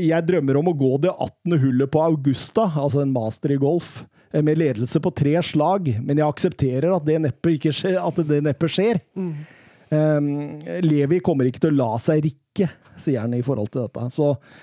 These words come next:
Speaker 1: det kan bli en saga, det kan bli spennende, men jeg også har den tanken om at, eh, han går ikke til Manchester United, det kommer han ikke til å gjøre. Tottenham og Levi har også en sånn nag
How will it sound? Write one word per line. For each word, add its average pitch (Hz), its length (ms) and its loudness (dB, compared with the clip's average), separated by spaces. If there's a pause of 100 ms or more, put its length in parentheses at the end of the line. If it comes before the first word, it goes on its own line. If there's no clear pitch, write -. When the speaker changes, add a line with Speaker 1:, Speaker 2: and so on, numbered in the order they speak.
(500)
Speaker 1:
det 180 100 2
kan 226 160 0
bli 220 140 2
en 226 100 0
saga, 208 560 2
det 202 140 0
kan 208 120 2
bli 202 120 0
spennende, 185 520 0
men 190 300 0
jeg 165 460 2
også 208 340 0
har 143 480 0
den 156 220 0
tanken 160 380 0
om 151 100 2
at, 135 160 0
eh, 160 140 4 (880)
han 160 180 0
går 131 240 2
ikke 139 160 -4
til 165 120 2
Manchester 139 420 -2
United, 131 300 -2
det 147 160 0
kommer 135 220 -2
han 117 120 -4
ikke 147 100 -10
til 156 140 0
å 139 120 0
gjøre. 160 200 0
Tottenham 143 480 -2
og 147 80 2
Levi 117 280 -2
har 147 120 0
også 135 320 -2
en 147 80 -2
sånn 143 160 -2 (240)
nag 143 540 0